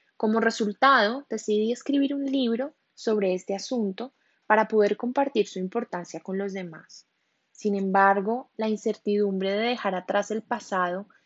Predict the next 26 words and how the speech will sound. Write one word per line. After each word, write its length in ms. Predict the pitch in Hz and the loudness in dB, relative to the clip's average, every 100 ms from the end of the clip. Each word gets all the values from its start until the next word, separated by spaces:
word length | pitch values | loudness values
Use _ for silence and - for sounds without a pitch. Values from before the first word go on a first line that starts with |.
| _ _ | _ _
empañó 460 | 233 220 220 208 208 | -4 4 4 4 0
mi 140 | 202 | -2
entusiasmo 680 | 214 233 262 - 202 190 202 | -2 -2 -2 4 4 4 -2
por 160 | 196 233 | -4 -4
mi 140 | 220 | -2
nuevo 300 | 196 180 170 | -4 -6 -8
camino. 520 | - 190 180 175 165 _ _ _ _ _ | -8 -6 -6 -8 -14 _ _ _ _ _
Aunque 280 | 208 208 220 | 2 2 2
insatisfactorio, 1120 | 214 220 214 202 196 - - 220 220 233 302 - | -2 -2 -4 0 -2 -2 0 2 2 0 -2 0
al 160 | 220 | 2
menos 260 | 214 202 190 | 2 0 -2
era 220 | 226 233 | -4 -4
cómodo 380 | - 247 254 269 | 0 0 0 -4
y 80 | 277 | -4
conocido. 600 | - 196 175 - 214 180 - _ _ - _ _ _ | -4 -6 -6 -2 0 0 -6 _ _ -20 _ _ _
No 100 | 233 240 | -4 -4
obstante, 720 | - - 277 214 208 302 - _ | -2 4 4 4 -2 -8 -12 _
seguí 320 | - 208 196 | -6 -2 2
adelante. 640 | 190 175 180 180 180 185 _ - | 2 2 0 -2 -4 -12 _ -2
De 240 | 208 233 | 4 4
hecho, 300 | 262 - 349 269 | 4 -2 -8 -8
me 100 | 254 | -4
sentí 280 | 240 220 | -4 -2
obligado 460 | 196 190 196 208 208 | -2 0 0 2 2
a 40 | |
hacerlo, 480 | 214 - 202 170 190 | 0 0 -2 -2 -10